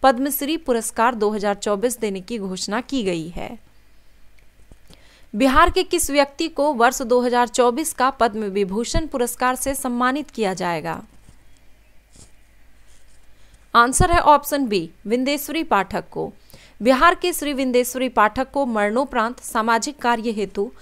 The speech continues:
वर्ष दो हज़ार चौबीस का पद्म विभूषण पुरस्कार से सम्मानित किया जाएगा। श्री चंद्रेश्वर प्रसाद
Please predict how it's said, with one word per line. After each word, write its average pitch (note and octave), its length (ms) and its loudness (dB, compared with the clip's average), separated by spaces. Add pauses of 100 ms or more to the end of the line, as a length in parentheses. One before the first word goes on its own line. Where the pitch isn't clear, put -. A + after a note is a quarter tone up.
(260)
वर्ष C#4 240 4
दो D#4+ 220 2
हज़ार D#4 220 2
चौबीस C4 420 0
का C4 180 2
पद्म A3+ 360 -2
विभूषण A3 600 0
पुरस्कार B3 460 0
से C4 160 -4
सम्मानित G#3+ 540 -4
किया A3+ 280 2
जाएगा। E3 460 -4 (600)
श्री E4+ 240 2
चंद्रेश्वर C#4+ 800 4
प्रसाद A3+ 520 2